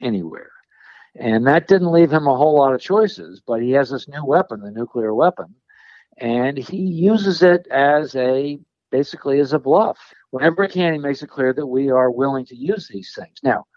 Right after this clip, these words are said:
importantly, he never told anybody whether he really was willing to use them. That's a crucial dimension to this, not even his closest aides.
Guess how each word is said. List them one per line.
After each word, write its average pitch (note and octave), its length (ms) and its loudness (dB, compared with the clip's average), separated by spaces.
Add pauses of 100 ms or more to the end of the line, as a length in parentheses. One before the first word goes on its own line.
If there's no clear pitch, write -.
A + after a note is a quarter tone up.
(300)
importantly, F3 580 2
he C3 100 -2
never E3 380 2
told C#3 340 0
anybody A#2 460 -2
whether G#2 260 -8
he B2 200 -8
really G#2+ 280 -8
was D#3 400 4
willing G#2 280 -6
to G2+ 100 -20
use - 300 -20
them. - 180 -20
That's F#2+ 220 -18
a F2+ 140 -16 (220)
crucial D3 360 -2
dimension A2+ 460 -4
to G2 100 -18
this, E2 360 -16 (460)
not C3+ 160 2
even A#2 180 -2
his G2+ 140 -14
closest B2 500 -2
aides. G2+ 480 -8